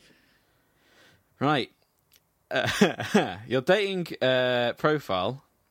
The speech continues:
sorry, your dating personality, you got submissive. You tend to be submissive in your dating relationships. You want to please your date and put him, stroke her, first before anything you want.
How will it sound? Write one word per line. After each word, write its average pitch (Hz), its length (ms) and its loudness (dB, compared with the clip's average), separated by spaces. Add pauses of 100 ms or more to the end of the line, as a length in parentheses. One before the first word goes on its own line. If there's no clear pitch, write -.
sorry, 98 220 -2
your 98 100 -2
dating 127 320 -2
personality, 123 760 0 (640)
you 170 200 0
got 160 380 2
submissive. 143 840 -2 (480)
You 202 140 -2
tend 202 300 0
to 165 80 -2
be 160 160 2
submissive 143 600 -2
in 98 140 -4
your 90 100 -4
dating 92 420 -4
relationships. 90 800 -10 (240)
You 139 120 -2
want 175 180 -4
to 170 120 -2
please 190 540 0
your 123 120 2
date 135 340 0
and 120 140 -6
put 131 180 -2
him, 170 240 0
stroke - 320 -2
her, 131 180 2
first 151 560 -2 (200)
before 107 320 -2
anything 139 400 0
you 139 200 -2
want. 101 400 -8